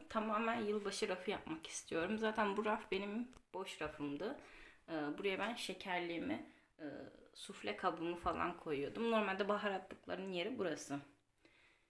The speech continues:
Şimdi buraya da yılbaşına özgü koyduğum şeyler bunlardı. Ee, ekstradan birkaç süsleme daha yapmayı düşünüyorum buraya. Ya da oradakileri alıp sadece burayı yılbaşı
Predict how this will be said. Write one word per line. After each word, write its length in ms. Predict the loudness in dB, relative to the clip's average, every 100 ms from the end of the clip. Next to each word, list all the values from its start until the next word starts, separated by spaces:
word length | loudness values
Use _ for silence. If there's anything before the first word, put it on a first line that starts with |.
| _ -10
Şimdi 200 | -6 2
buraya 220 | 6 6
da 40 |
yılbaşına 560 | 6 6 4 2 2 0
özgü 340 | 0 0 0
koyduğum 440 | 2 0 0 -2 0
şeyler 420 | 2 4 2 2
bunlardı. 760 | -2 -2 0 0 2 2 2 -2 -10 -20 _ _ _ _ _ _ _ -20 _ -12
Ee, 20 | -8 -4
ekstradan 800 | -2 -4 -4 -2 0 2 2 0
birkaç 300 | -4 -2 -2
süsleme 460 | -2 -4 -2 0 0
daha 160 | 2 0
yapmayı 380 | 2 4 4
düşünüyorum 540 | 4 0 4 4 4 2 -6 -20 _ _ _ -12
buraya. 500 | -4 -2 0 -2 -6 -16 _ _ _ _ _ _
Ya 200 | -6 -2
da 260 | -2 -2 -4 -8 -12 -4
oradakileri 640 | -2 0 -2 0 0 2
alıp 300 | 2 0 -2
sadece 560 | 0 2 2 2 0
burayı 280 | 2 4 4
yılbaşı 460 | 4 2 0 -2